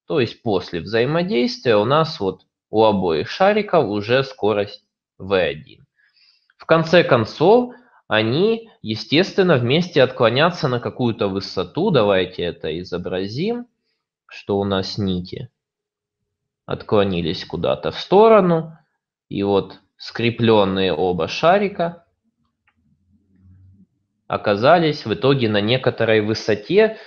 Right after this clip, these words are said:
Давайте эту высоту назовем H. То есть вот на такой уровень они поднялись. Нижний уровень у нас был в этом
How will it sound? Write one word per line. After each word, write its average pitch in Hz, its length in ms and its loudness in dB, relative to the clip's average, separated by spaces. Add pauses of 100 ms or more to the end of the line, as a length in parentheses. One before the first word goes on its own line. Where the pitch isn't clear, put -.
(160)
Давайте 113 360 4
эту 107 140 0
высоту 113 460 0
назовем 113 680 2
H. 98 440 0
То 87 100 -8
есть - 240 -14
вот 90 260 -6
на 82 360 -6 (240)
такой 95 280 -4
уровень 90 460 -2
они 104 200 -4
поднялись. 190 760 2
Нижний 107 440 2
уровень 95 720 0 (280)
у 104 80 -6
нас 95 340 -2
был 92 340 0
в 147 60 0
этом 196 480 2